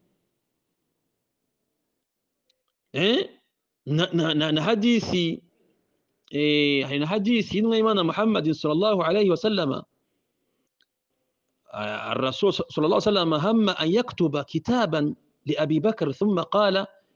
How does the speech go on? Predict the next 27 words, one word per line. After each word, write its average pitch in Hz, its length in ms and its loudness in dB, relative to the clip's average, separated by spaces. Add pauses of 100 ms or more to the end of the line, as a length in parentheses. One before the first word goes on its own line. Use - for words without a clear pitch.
"Ya 196 160 2
Aba 165 240 -2
Allahu 180 640 2
wal 156 160 2
muslimuna 160 720 0
illa 220 320 2
Aba 147 240 0
Bakr." - 240 -8 (2250)
Wa 151 140 -2
fi 170 240 2
riwayatin, 190 640 4
"Ma'aza 160 640 2
Allah 175 480 2 (720)
an 170 80 2
yakhtalifa 190 800 2 (400)
al 180 320 4
mu'minuna 175 1120 2
fi 262 320 2
Abi 160 240 2
Bakr." 175 240 -4 (1120)
Intumwa 165 160 2
y'Imana 214 200 4
yigeze 180 140 4
gushaka 151 300 -2
kwandika 139 400 0
igihe 139 140 0
yari 165 120 2